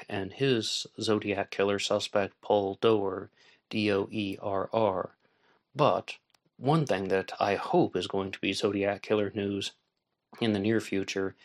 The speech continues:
is a new series of episodes will be available on B B O R starting this weekend about the Zodiac Killer. Please look out for a special bonus episode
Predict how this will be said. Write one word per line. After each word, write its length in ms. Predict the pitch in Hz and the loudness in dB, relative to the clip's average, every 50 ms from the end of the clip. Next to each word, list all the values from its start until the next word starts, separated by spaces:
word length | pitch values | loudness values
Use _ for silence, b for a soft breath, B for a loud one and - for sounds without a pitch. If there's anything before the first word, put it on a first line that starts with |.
| B B B B B B B B | B B B B B B B B
is 440 | 131 131 131 120 117 113 107 - - - - | 0 2 4 4 4 2 0 0 -4 -8 -4
a 60 | - 151 | 0 2
new 100 | 190 214 | 2 4
series 340 | - - 170 160 143 123 98 | 4 2 0 0 0 0 0
of 80 | 95 | 0
episodes 540 | 101 98 - - - - 98 98 98 98 - | 0 0 -2 -4 -4 -2 0 0 0 -2 -4
will 100 | 101 101 | -4 -2
be 140 | - 104 101 | 0 0 0
available 480 | 92 - 98 98 92 90 - 95 - - | 2 2 0 0 0 -2 -2 -2 -2 -2
on 200 | 98 101 95 95 | -2 -4 -4 -4
B 120 | - 101 | -4 -4
B 140 | 95 101 98 | -2 0 0
O 100 | 95 92 98 | 0 0 0
R 300 | 98 95 101 98 98 - b b b b b b b | -2 -2 0 -2 -4 -6 b b b b b b b
starting 540 | - - - 147 180 180 190 165 139 101 | -4 -2 0 0 0 0 0 0 0 -2
this 340 | - - 143 143 - - - | 0 -2 -2 0 0 -2 -2
weekend 580 | 98 107 107 104 - - 92 87 87 90 90 - _ _ _ _ _ _ _ _ _ _ _ - - - | 0 0 0 0 0 -2 -4 -4 -4 -6 -10 -14 _ _ _ _ _ _ _ _ _ _ _ -8 -4 -2
about 400 | 123 107 110 107 98 95 - - | 0 2 2 2 2 2 0 -4
the 100 | 95 101 | -6 -4
Zodiac 480 | - - 117 117 104 95 92 90 87 - | -2 0 0 0 0 0 0 0 0 -2
Killer. 360 | - 95 92 98 90 90 - _ | -2 -2 0 0 0 -2 -4 _
Please 480 | - - 143 151 165 165 165 160 - - | -10 -6 -2 0 0 0 0 0 0 0
look 260 | 123 127 120 - - | 0 0 0 0 2
out 220 | 104 107 107 101 | 2 2 2 2
for 180 | - - 98 95 | 0 0 0 0
a 60 | 92 | 0
special 360 | - - - 110 107 - - | 0 -2 -2 -2 -2 -2 -4
bonus 460 | 98 - - 101 104 104 98 92 - - | -2 0 0 0 2 0 -2 -2 -4 -4
episode 560 | 95 - 90 - - - 95 92 90 98 | -4 -4 -4 -4 -2 -2 -2 -2 -4 -8